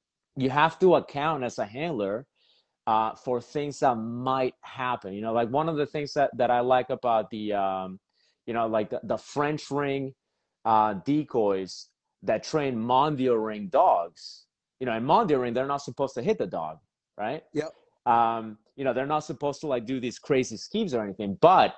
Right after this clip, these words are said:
Speaker 1: I know when they tra-, the French ring decoys, when they train Mondial ring dogs, they go,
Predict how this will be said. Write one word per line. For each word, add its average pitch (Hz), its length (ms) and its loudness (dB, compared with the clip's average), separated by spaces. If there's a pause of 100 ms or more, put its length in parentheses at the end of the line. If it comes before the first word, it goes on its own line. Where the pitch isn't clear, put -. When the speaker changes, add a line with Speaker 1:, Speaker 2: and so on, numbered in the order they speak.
Speaker 1:
I 120 200 2
know 147 220 8
when 135 240 4
they 113 200 4
tra-, - 440 -6
the 120 160 0
French 160 380 -6
ring 165 180 -4
decoys, 120 500 0
when 110 160 -6
they 104 140 0
train 143 400 -4
Mondial 131 340 2
ring 113 180 -2
dogs, 131 440 4
they 117 120 2
go, 117 360 2